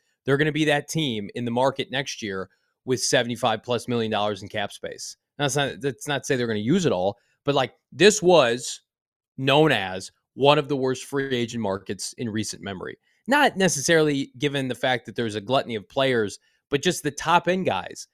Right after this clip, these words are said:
I mean, Javon Hargraves was number one for a lot of people. He's thirty years old, right? There, there was no quintessential mid, mid-age twenty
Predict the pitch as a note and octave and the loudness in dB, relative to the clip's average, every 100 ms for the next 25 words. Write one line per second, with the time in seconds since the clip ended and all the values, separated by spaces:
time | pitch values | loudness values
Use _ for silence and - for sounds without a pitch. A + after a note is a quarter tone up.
0 | _ C3+ C#3+ B2 B2+ D#3+ D3 D3 D3+ C3 | _ -2 0 0 4 4 4 4 4 0
1 | A#2+ A#2 A2+ G2 A#2 B2+ A2+ A2 B2+ - | 0 -4 -10 -6 -4 -2 -2 0 -2 -2
2 | G2+ G2+ - C3 - D3 C#3+ C3 A#2 G2 | -4 -4 -8 -8 -4 -2 -2 -4 -4 -4
3 | F#2+ - - _ _ _ - B2 B2 D3 | -4 -6 -12 _ _ _ 4 4 6 2
4 | C3 D3 C#3 D#3 D3 - D#3 D3+ C#3 C#3 | 4 2 2 0 -2 -4 -4 -4 0 -2
5 | C3 C3+ A2+ - _ - C#3 D3+ D3+ D3 | 0 -2 -2 -4 _ -6 -4 -4 -2 0
6 | C#3+ C3+ A#2+ - C#3 C3+ B2 A2+ | 0 0 -4 -6 0 2 2 -2